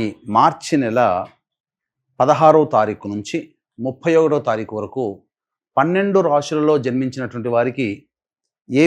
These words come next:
విధంగా ఉండబోతుందో తెలుసుకునే ప్రయత్నం చేద్దాం. ముఖ్యంగా ఈ యొక్క గురువు వృషభ రాశిలో సంచారము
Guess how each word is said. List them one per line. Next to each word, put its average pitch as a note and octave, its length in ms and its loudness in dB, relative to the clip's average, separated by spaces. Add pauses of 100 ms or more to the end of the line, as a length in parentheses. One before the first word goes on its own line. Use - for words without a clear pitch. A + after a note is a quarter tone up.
విధంగా E3 400 2
ఉండబోతుందో B2 600 -4 (560)
తెలుసుకునే A#2+ 420 -2
ప్రయత్నం G#2+ 340 -2 (460)
చేద్దాం. F#2+ 300 -6 (840)
ముఖ్యంగా F3+ 440 -4 (920)
ఈ C#3+ 80 -2
యొక్క C#3+ 200 -4 (520)
గురువు E3+ 280 6 (580)
వృషభ C3+ 340 0
రాశిలో C#3 320 4
సంచారము B2+ 420 0